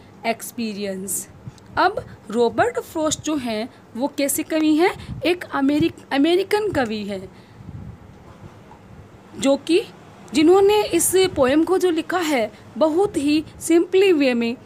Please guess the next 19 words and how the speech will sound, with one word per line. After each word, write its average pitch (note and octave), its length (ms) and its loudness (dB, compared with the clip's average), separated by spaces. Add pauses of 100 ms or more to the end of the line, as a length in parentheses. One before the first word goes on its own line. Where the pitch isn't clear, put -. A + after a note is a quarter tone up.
(200)
लिखा A#3+ 280 -4
है, G#3+ 180 -4
यानी A#3 160 -2
बहुत D#4+ 380 -2
ही C#4+ 160 -2
एक B3 300 -4
साधारण D4+ 600 0
भाषा A3+ 340 -4
में A#3+ 180 -4 (220)
उन्होंने A#3 520 0 (340)
इस D4+ 140 -4
कविता G#3+ 400 -6
को, F4 260 -4 (200)
इस C#4 140 -6
poem G#3 320 -4
को F#4+ 260 0 (340)
लिखा A3+ 440 -4
है। G3+ 240 -2 (1900)
And F4+ 180 2